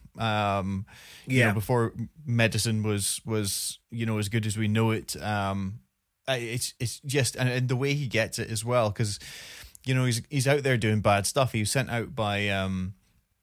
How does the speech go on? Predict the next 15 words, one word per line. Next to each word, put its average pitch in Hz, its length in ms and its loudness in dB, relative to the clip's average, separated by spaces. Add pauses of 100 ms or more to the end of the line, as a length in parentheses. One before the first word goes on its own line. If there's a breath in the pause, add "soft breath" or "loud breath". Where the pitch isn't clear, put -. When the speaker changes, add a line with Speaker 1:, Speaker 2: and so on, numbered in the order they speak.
(320)
Speaker 1:
by 110 200 0
Jose, 113 280 2
is 147 180 4
it? 170 240 -2
Um, 127 600 2
to 123 60 2
Speaker 2:
Yeah. 110 100 4
Speaker 1:
go 120 240 2
and 117 480 0 (180)
collect 120 260 0
money 123 260 2
from 117 480 0
the 127 80 -4
Downs 123 300 4
family. 135 440 2